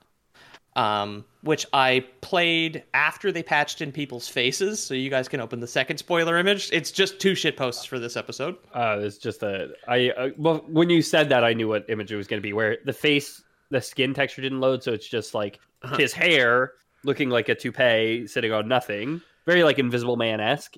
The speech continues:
Speaker 2: uh,
Speaker 1: Yeah.
Speaker 2: and then it's just, like, teeth and gums,
Speaker 3: Like,
Speaker 2: and then
Speaker 3: like the
Speaker 2: eyes.
Speaker 3: ones that you would,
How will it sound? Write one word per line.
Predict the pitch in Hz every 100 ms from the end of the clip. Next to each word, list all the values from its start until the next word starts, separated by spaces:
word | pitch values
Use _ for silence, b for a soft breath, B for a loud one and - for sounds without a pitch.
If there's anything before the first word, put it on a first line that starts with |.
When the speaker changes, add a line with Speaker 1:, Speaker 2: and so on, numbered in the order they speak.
| _
Speaker 2:
uh, | 127 120
Speaker 1:
Yeah. | 151 -
Speaker 2:
and | 120
then | 113
it's | 107
just, | 135 117
like, | 120 107 _ _ _ _ _ _ _ _ -
teeth | - 185 175
and | 147 120
gums, | 120 139 220 254 - -
Speaker 3:
Like, | 156 143
Speaker 2:
and |
then | 131 120
Speaker 3:
like | 196
the |
Speaker 2:
eyes. | 160
Speaker 3:
ones | 160 175
that | 170
you | 139 143
would, | 127